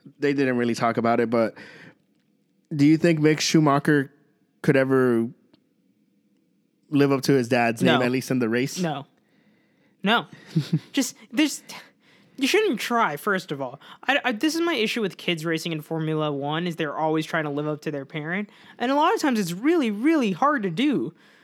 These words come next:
Speaker 2: Like Jacques Villeneuve living up to Gilles Villeneuve. Gilles Villeneuve got a track named after him.
Speaker 1: <laughs>
Speaker 2: That wasn't gonna happen, and Jacques didn't. I mean, in some cases you have where the kid somehow outdid the parent, which was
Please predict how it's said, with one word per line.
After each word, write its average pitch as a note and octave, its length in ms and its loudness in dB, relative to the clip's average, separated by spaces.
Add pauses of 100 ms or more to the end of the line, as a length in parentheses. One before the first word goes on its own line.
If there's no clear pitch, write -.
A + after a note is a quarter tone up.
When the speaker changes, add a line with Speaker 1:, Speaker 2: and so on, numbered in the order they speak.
(100)
Speaker 2:
Like G#3+ 140 0
Jacques A3+ 320 2
Villeneuve A#3+ 340 0
living G3+ 240 0
up G3+ 120 -4
to F#3+ 60 -4
Gilles D3 440 -4
Villeneuve. B3+ 580 -4 (280)
Gilles C4+ 220 2
Villeneuve A3 420 0
got D#3 160 2
a C3+ 40 -2
track E3+ 420 -2
named A#2+ 220 -6
after B2 320 -8
him. B2 320 -12 (200)
Speaker 1:
<laughs> D3+ 100 2 (380)
Speaker 2:
That A3+ 160 2
wasn't D4 200 2
gonna G#3+ 180 0
happen, G3+ 380 0
and D3 100 -2
Jacques A3 320 -2
didn't. F3+ 440 -2
I G#3 80 0
mean, B3+ 160 0
in C4 100 -2
some D4+ 220 0
cases A#3+ 240 0
you G3+ 60 4
have F3 120 -2
where E3+ 140 -2
the D#3+ 80 -4
kid D#3 320 -4
somehow D#3+ 380 -4
outdid C#3 320 -8
the C3+ 60 -10
parent, F#3+ 380 -2
which D3 160 -6
was C3+ 240 -8